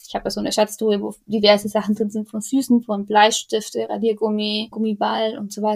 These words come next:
und so fort. Bei älteren Schülern kann man dann noch mal andere Sachen machen, andere Sachen festlegen, vielleicht auch mal einen einzelnen Hausaufgabengutschein und so weiter. Hilft aber wirklich, dass es ordentlich machen. Ja, man muss das manchmal wirklich einfordern. Und ich bin der Meinung, wenn man das als Lehrkraft auch nicht einfordert,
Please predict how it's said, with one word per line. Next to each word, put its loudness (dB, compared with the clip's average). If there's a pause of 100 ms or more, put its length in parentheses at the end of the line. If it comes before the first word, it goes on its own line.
und -10
so -18
fort. 2 (300)
Bei 4
älteren 4
Schülern -2
kann -6
man -2
dann -6
noch -16
mal -16 (140)
andere 2
Sachen -4
machen, -6
andere -4
Sachen -6
festlegen, 2
vielleicht -2
auch 0
mal 0
einen -2
einzelnen -2
Hausaufgabengutschein 0
und -10
so -8
weiter. 6 (140)
Hilft 2
aber -2
wirklich, -4
dass -8
es -12
ordentlich 2
machen. -2
Ja, 2 (120)
man 0
muss 4
das 0
manchmal 4
wirklich -2
einfordern. 0
Und -6
ich -10
bin -2
der 0
Meinung, 0
wenn 0
man -4
das -8
als -10
Lehrkraft -4
auch -8
nicht -12
einfordert, 2